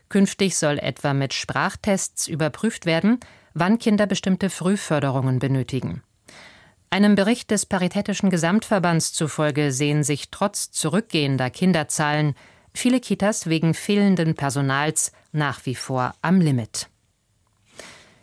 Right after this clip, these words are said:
Der Wetterbericht, die Lage. Während im Norden tiefer Luftdruck weiter für wechselhaftes Wetter sorgt,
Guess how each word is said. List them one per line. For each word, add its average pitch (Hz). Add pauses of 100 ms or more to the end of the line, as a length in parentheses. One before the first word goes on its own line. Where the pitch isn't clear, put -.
(340)
Der 214
Wetterbericht, 226
die 208
Lage. 147 (380)
Während 202
im 196
Norden 202
tiefer 254
Luftdruck 151
weiter 156
für 139
wechselhaftes 139
Wetter 147
sorgt, 143